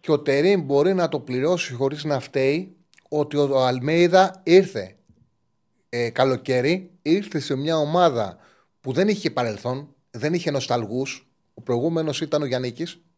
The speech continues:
και ο Φιδόπουλος, που τους είχαν αφήσει εκτός Ευρώπης, χωρίς να φταίνε αυτοί, έφταιγε όλο το σύνολο της αεκ που ζούλευε, και ήρθε να χτίσει με νέ-, με προδιαγραφές, με καλύτερους παίκτες, έχοντας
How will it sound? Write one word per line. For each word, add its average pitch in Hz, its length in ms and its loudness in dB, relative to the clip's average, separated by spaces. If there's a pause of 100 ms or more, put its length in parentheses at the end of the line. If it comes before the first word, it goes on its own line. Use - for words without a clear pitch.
(480)
και 131 140 6
ο 123 220 8
Φιδόπουλος, 120 720 0 (280)
που 127 100 -4
τους - 140 -6
είχαν 143 220 2
αφήσει 127 260 0
εκτός 123 300 -4
Ευρώπης, 104 380 -2
χωρίς 131 180 0
να 120 80 -4
φταίνε 98 220 -4
αυτοί, 104 180 -4
έφταιγε 110 340 -2
όλο 107 220 2
το 95 100 -4
σύνολο 101 300 -6
της - 140 -10
αεκ 95 140 -4
που - 160 -10
ζούλευε, 165 480 -2 (520)
και 139 160 6
ήρθε 180 300 4
να 170 180 2
χτίσει 190 460 2
με 160 180 2
νέ-, 165 280 6
με 131 160 0
προδιαγραφές, 110 880 2
με 143 120 -4
καλύτερους 131 460 2
παίκτες, - 520 2 (520)
έχοντας 196 840 6